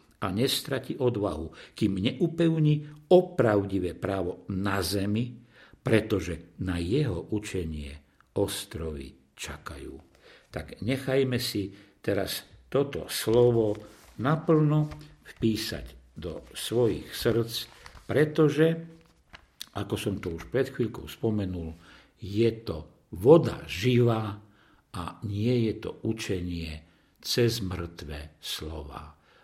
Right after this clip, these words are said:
Buďme za to posolstvo teraz Pánu Ježišovi vďační. Amen. Pane Ježišu Kriste, zvelebujeme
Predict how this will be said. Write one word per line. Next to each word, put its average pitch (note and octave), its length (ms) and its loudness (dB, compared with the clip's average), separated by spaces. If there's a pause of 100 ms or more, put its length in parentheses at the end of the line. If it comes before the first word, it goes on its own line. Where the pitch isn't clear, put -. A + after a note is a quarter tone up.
Buďme A#2+ 460 0 (420)
za G2 240 -8
to - 160 -8
posolstvo F2+ 880 -8 (240)
teraz A2 400 0
Pánu D#2 320 -10
Ježišovi D#2 480 -10
vďační. - 720 -12
Amen. - 400 -8 (1040)
Pane G2+ 200 0
Ježišu G2+ 440 -2
Kriste, - 640 -10 (360)
zvelebujeme F#2 960 -2